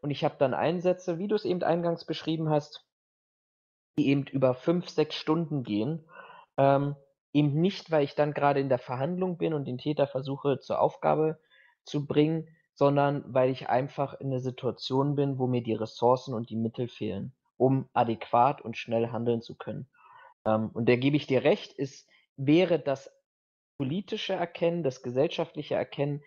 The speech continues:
dass wir hier einen Missstand haben, sicherlich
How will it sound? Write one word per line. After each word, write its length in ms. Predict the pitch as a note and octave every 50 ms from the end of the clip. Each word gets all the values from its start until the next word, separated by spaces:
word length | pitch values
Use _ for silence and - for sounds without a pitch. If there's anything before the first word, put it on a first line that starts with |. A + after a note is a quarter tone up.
| - - - - _ _
dass 200 | B2+ B2+ - B2+
wir 100 | C3 C3+
hier 280 | B2 B2 B2+ A#2 G2+
einen 160 | E2+ G2+ G#2+ A2+
Missstand 560 | D3 G3 - - - F#3+ F#3+ F#3 F3 - -
haben, 380 | D#3+ D#3+ E3 D#3+ - E3 E3 - _ _ _ _ _ _ _ _ _ _ -
sicherlich 580 | D3+ - D#3 C#3 C3 C3 B2 - - - _